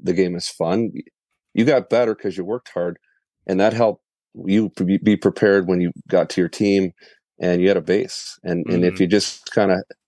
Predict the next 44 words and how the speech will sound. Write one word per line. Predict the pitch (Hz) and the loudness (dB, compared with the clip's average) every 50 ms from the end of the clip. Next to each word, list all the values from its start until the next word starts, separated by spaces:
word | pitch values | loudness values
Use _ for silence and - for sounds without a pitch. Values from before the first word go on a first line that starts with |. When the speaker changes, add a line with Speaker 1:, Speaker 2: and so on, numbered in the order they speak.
| _ _ | _ _
Speaker 1:
half-assed | _ - 104 98 - 101 92 95 101 - - 123 | _ 0 0 0 2 0 0 0 -2 -2 -4 -4
it | 131 - - _ _ | -4 -4 -6 _ _
and | 95 90 90 85 - | -10 -10 -10 -10 -6
kinda | - 101 95 90 | -2 0 2 4
went | 90 95 98 - | 4 2 2 2
through | - 101 92 | 0 0 0
the | 90 | 0
summer, | 85 - - 90 90 110 123 123 123 117 | 0 0 0 0 0 0 -2 -2 -2 -4
you, | - 92 - - | -6 -8 -8 -8
you, | - 90 90 - | -8 -8 -8 -4
you're | - 90 92 | -2 0 2
not | 98 101 104 104 - - | 4 4 2 2 2 2
getting | 101 - - | 2 2 2
the | 87 85 | 0 -2
same. | - - 98 92 87 82 - | 0 0 0 0 0 -2 -2
And | 57 - 82 | -4 -4 -4
Steve | - - 95 98 101 92 | -2 0 2 2 2 0
would | 92 85 - | -2 -4 -2
push, | - 95 73 - - - - - _ _ _ _ _ _ _ _ _ _ _ | 0 0 0 0 -4 -10 -16 -18 _ _ _ _ _ _ _ _ _ _ _
but | 90 87 - - _ _ _ _ _ - | 0 0 0 -4 _ _ _ _ _ -2
it, | 98 101 - | 0 2 2
it's | 104 104 - | 2 0 0
fun | - - 117 131 123 85 76 76 | -2 0 0 0 0 0 -2 -2
when | 90 92 | -2 0
you're | 90 92 92 85 - _ _ _ | 0 0 0 -2 -4 _ _ _
prepared, | - 95 82 - 98 92 87 82 78 - - | -6 -6 -4 0 2 2 2 0 -2 -4 -6
you're | 71 85 80 | -4 -4 -4
in | 78 80 | -6 -8
shape, | - - - 90 80 76 - 76 | -8 -2 0 0 0 0 0 -2
and | 76 78 | -4 -2
you | 73 | -2
go | - 73 | -4 -4
kick | - - - 73 - - | -4 -8 -12 -6 -4 -2
ass. | 62 - - - - | -2 -2 -2 -6 -6
There's | - - 90 85 87 | -2 0 0 2 2
Speaker 2:
Yeah. | 90 92 | 2 2
Speaker 1:
no | 92 | 4
doubt, | 85 85 85 85 - - | 2 2 0 0 -2 -4
and | - 85 85 82 | -6 -2 0 0
that | 80 67 | 0 0
would | 58 - | 0 -2
be | - - 82 82 | -2 -2 -2 -2
Steve | - - - - 82 80 | -2 -4 -2 -2 -2 -2
Stiggy. | - - 87 78 - - - - | -2 -4 -6 -6 -6 -8 -12 -16